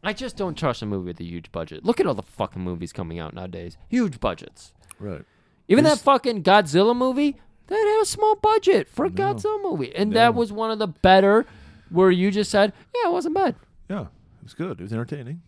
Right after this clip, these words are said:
Speaker 2: I
Speaker 1: Yeah.
Speaker 2: didn't, I didn't cry like some weirdos did, but, yeah.
Speaker 1: Godzilla.
Speaker 2: All right. So that there, John S. Rad, we acknowledge you. We praise you.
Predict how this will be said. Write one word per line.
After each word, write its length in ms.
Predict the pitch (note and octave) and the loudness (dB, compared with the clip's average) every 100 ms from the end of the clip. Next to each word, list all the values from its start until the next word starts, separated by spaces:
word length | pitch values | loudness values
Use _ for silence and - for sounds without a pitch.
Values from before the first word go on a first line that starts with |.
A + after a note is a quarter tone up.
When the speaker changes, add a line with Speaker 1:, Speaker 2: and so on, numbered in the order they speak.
| - | 0
Speaker 2:
I 40 | |
Speaker 1:
Yeah. 40 | A#2 | 2
Speaker 2:
didn't, 140 | D3+ A2+ | 2 0
I 40 | |
didn't 160 | A2 A2 | -4 -6
cry 260 | - G#2+ A#2 | -4 -4 -4
like 140 | F2+ | -6
some 300 | - A2 F2 - | -10 -10 -12 -14
weirdos 460 | D#2 E2 D#2+ D#2+ - | -16 -14 -12 -14 -10
did, 300 | E2+ F#2+ A2 | -6 -6 -2
but, 300 | F2+ F2+ - _ | -2 -2 -6 _
yeah. 240 | A#2+ E2+ - - _ _ _ _ _ _ - - - - | -10 -10 -12 -20 _ _ _ _ _ _ -20 -20 -20 -20
Speaker 1:
Godzilla. 340 | D3+ D3+ - - - - | -20 -20 -20 -20 -20 2
Speaker 2:
All 260 | C3+ D3+ D#3 | 10 12 12
right. 320 | D3+ C3 F#2+ _ - | 12 10 6 _ -8
So 680 | - - - - - B2+ A#2+ | -4 -4 -4 -4 2 4 6
that 220 | B2+ B2 | 6 6
there, 260 | B2 C#3+ C3+ | 8 8 8
John 400 | B2+ - C3 C#3+ | 2 2 4 6
S. 240 | D3+ C#3 C#3 | 4 2 4
Rad, 480 | C3+ C3+ C3+ B2 - _ - - | 4 6 4 2 -6 _ -20 -14
we 220 | F#2+ G#2 | -4 -2
acknowledge 540 | G2 G2+ G2+ G#2+ G2 G#2 | -2 -2 -2 0 -2 0
you. 320 | G#2+ G#2 G2+ - | 2 2 -2 -8
We 100 | F#2 | -10
praise 460 | - F#2+ F#2 F#2 F2+ | -4 -2 -2 -2 -4
you. 380 | F2 E2+ D#2+ | -2 -2 -4